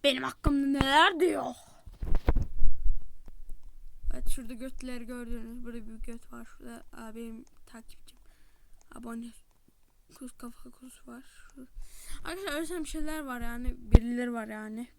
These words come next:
Gördüğünüz gibi. Canım sıkıldığından dolayı böyle yapıyorum yani. Biliyorsunuz ben normalde böyle kafa tık-,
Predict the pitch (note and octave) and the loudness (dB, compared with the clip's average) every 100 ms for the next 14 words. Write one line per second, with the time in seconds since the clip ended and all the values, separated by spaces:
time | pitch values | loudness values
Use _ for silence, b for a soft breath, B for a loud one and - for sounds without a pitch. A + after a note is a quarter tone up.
0 | _ - A3 A3 A3 G#3+ A3 - A3+ A#3+ | _ -16 -16 -14 -14 -12 -14 -16 -14 -14
1 | - B B B - - A#3 C#4+ F4+ E4 | -16 B B B -18 -14 -8 -6 -4 -6
2 | - C4+ B3+ D4 E4+ F#4 C4 A#3 A3 G#3 | -8 -8 -6 -4 -4 -4 -4 -6 -8 -10
3 | G#3+ A3 - A#3 A#3+ B3 B3 C4 b b | -12 -12 -16 -16 -16 -16 -18 -20 b b
4 | D3 b b _ _ _ _ _ _ A3+ | _ b b _ _ _ _ _ _ -8
5 | A#3+ A#3+ - A3+ A3 A3 A3 A3 A3+ A3 | -8 -8 -10 -14 -12 -12 -12 -12 -12 -14
6 | A3 A3 A#3 - A#3 A#3 - - | -14 -14 -14 -16 -16 -14 -16 -20